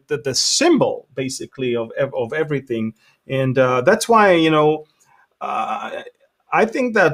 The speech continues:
looking at, uh, well, maybe I shouldn't say that right now because, uh, you know,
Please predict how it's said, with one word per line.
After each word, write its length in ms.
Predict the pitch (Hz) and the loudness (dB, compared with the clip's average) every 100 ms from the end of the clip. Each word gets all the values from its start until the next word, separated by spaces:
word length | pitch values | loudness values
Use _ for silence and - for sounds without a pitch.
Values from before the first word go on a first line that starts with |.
| - | 0
looking 540 | 147 139 214 233 214 185 | 0 4 4 4 2 4
at, 260 | 156 - 160 | 2 2 4
uh, 500 | 139 123 123 117 - _ _ _ _ _ _ _ _ _ | 4 4 0 -2 -8 _ _ _ _ _ _ _ _ _
well, 420 | 170 175 170 - _ 165 | 2 2 2 -4 _ -6
maybe 320 | 165 160 139 | -4 -2 -2
I 40 | |
shouldn't 480 | 131 143 135 131 - | -2 -2 -4 -6 -12
say 380 | - - 151 135 | -18 -10 -4 -2
that 240 | 123 113 | 0 0
right 220 | 117 110 123 | -2 -2 -2
now 220 | 120 113 | -2 -2
because, 480 | 113 113 120 107 117 | -4 -4 -4 -2 -2
uh, 340 | 110 107 107 117 | 0 0 -2 -4
you 120 | 120 | -4
know, 240 | 107 107 | -4 -6